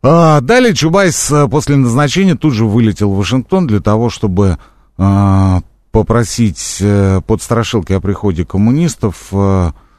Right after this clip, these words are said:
четыре целых восемь десятых миллиарда, миллиарда долларов, а, которые, собственно, до России не дошли, о которых Степашин потом сказал, что эти деньги, здесь я цитирую,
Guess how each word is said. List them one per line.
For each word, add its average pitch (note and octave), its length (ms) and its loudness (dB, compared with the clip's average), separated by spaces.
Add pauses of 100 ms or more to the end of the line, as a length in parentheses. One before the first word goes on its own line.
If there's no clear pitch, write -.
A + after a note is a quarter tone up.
(200)
четыре C3 360 -2
целых B2 320 -4
восемь F#2 260 -2
десятых F2+ 440 -6
миллиарда, E2 680 -2
миллиарда F2+ 480 -2
долларов, G#2+ 540 -4 (300)
а, D#2+ 500 -2
которые, F#2 340 -4
собственно, E2+ 400 -6
до E2+ 80 -4
России F2 300 -4
не F2 140 -2
дошли, A#2 420 -4
о F#2 100 -4
которых F#2 340 -6
Степашин F#2+ 480 -8
потом D2+ 320 -10
сказал, E2 320 -8
что E2+ 200 -8
эти D#2 160 -10
деньги, F#2 260 -4
здесь D#2 300 -12
я D2+ 80 -10
цитирую, A2 500 -6